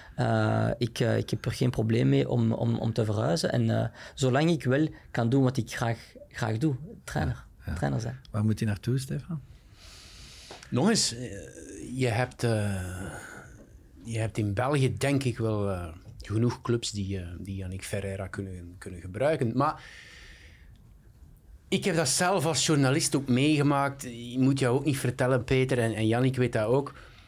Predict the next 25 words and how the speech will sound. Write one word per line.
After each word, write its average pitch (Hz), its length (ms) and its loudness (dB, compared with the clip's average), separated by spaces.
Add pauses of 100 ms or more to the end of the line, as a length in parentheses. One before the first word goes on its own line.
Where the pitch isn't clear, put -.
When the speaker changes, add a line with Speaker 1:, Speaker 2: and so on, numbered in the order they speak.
(640)
Speaker 3:
In 147 140 2
de 131 160 2
trainerswereld, 151 1040 2 (320)
je 135 160 2
moet 175 200 4
een 156 120 6
beetje, 127 640 2 (140)
je 127 100 4
moet 160 120 4
een 147 60 2
beetje 170 200 4
een 131 80 6
modeverschijnsel 117 1080 2
zijn 87 520 -4
om, 123 320 2
om, 117 600 0 (300)
om 123 240 2
goed 190 200 2
te 170 80 4
liggen 151 400 4
bij... 135 360 4 (300)
Als 156 180 -2
je 165 80 2
nu, 170 160 6
omdat... 123 480 2